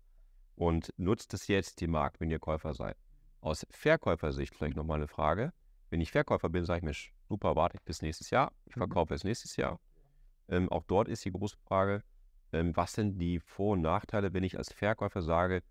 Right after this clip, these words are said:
Speaker 1: ich stelle meine, meine Verkaufsaktivitäten jetzt für ein Jahr ein,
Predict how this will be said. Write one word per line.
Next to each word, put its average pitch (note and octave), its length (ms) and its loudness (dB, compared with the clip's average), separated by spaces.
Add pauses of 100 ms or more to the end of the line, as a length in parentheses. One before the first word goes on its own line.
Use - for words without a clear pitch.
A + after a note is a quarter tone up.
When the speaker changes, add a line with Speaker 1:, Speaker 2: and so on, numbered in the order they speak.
(120)
Speaker 1:
ich G2 160 -4
stelle F2 320 2
meine, D#2 720 0
meine C#2 300 -4
Verkaufsaktivitäten - 1160 -4
jetzt C#2 240 -6
für - 140 -6
ein B1+ 80 -2
Jahr C2 220 -2
ein, C3+ 240 2